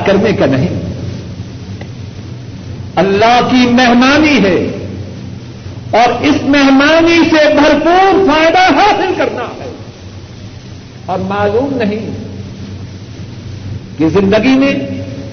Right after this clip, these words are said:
پھر یہ مہمانی میسر آئے کہ زندگی کی آخری مہمانی ہو۔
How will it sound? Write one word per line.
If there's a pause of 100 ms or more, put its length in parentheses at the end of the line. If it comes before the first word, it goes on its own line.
(340)
پھر
یہ
مہمانی
میسر
آئے (340)
کہ
زندگی
کی
آخری
مہمانی
ہو۔